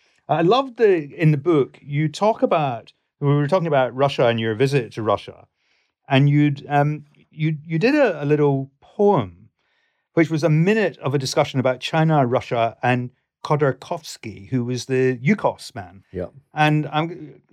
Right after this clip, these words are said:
Speaker 1: was China finer? It appeared, we feared, when the dollars were counted, the odds had mounted,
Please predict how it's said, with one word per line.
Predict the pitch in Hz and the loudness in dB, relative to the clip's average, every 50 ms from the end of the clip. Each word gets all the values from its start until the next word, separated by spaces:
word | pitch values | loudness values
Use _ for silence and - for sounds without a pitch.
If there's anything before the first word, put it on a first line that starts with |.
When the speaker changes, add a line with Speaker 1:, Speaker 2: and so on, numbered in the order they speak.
| _ _ _ _ _ 160 | _ _ _ _ _ 0
Speaker 1:
was | 175 214 233 220 190 | 2 2 2 2 -2
China | - - - 185 175 170 165 147 - | -8 -4 -2 0 2 4 2 2 2
finer? | - - 139 131 127 117 107 98 95 92 - | 0 -2 0 0 0 -2 -2 -4 -6 -8 -8
It | 123 123 117 117 | -8 -8 -8 -8
appeared, | 131 - - - 170 170 170 170 160 147 - _ | -14 -14 -6 -2 0 0 2 0 -2 -4 -8 _
we | 131 117 117 | -8 -6 -6
feared, | 117 - - 127 123 127 127 123 123 123 _ _ _ _ _ _ | -6 -4 -2 0 2 2 2 2 0 -4 _ _ _ _ _ _
when | 120 110 | 0 0
the | 117 113 | 0 2
dollars | - 147 147 170 170 165 156 151 | 2 2 2 2 2 -2 -2 0
were | 160 147 | -2 -4
counted, | 143 - - 123 107 107 104 - 104 104 98 95 | -4 -4 -6 -6 -6 -6 -8 -8 -10 -12 -12 -14
the | _ 110 - - | _ -20 -8 -2
odds | 123 131 143 147 143 - | 0 2 2 0 -2 -6
had | - 139 - | -8 -6 -4
mounted, | 117 110 104 101 98 95 - 101 95 | -4 -4 -2 -4 -6 -10 -12 -18 -18